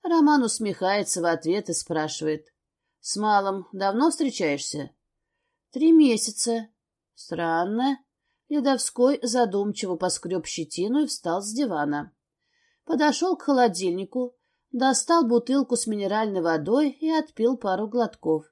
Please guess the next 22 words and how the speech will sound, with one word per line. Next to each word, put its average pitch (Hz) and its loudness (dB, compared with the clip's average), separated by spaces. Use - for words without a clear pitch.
"Только 277 0
вы 285 4
ему, 269 6
пожалуйста, 269 2
не 269 2
рассказывайте 262 0
о 262 0
том, 269 2
что 285 -2
здесь 262 0
произошло", 294 0
молитвенно 226 2
складываю 226 0
руки 214 0
на 214 -4
груди. 190 -2
"Не 175 -8
хочу, 180 -6
чтобы 202 -8
меня 208 -6
считали 233 -4
шлюхой. 147 -6